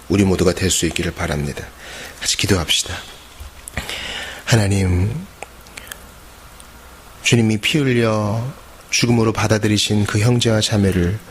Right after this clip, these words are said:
저희도 받아 서로 사랑하며 하나를 이루어 하나님께 영광 돌리기를 원합니다. 오늘 하나됨 전도에 대해 배웠습니다. 하나됨 영광 돌림,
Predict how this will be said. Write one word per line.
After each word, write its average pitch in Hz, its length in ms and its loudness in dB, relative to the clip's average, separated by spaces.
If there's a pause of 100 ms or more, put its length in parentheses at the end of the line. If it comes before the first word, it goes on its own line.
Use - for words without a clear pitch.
(400)
저희도 101 340 2
받아 92 540 0 (800)
서로 123 220 6
사랑하며 113 600 2
하나를 139 360 2
이루어 98 480 0 (380)
하나님께 117 420 2
영광 107 300 2
돌리기를 107 440 2
원합니다. 87 760 0 (840)
오늘 113 200 4
하나됨 156 460 2
전도에 117 420 2
대해 107 160 2
배웠습니다. 95 920 0
하나됨 165 540 2
영광 139 580 2 (320)
돌림, 101 480 4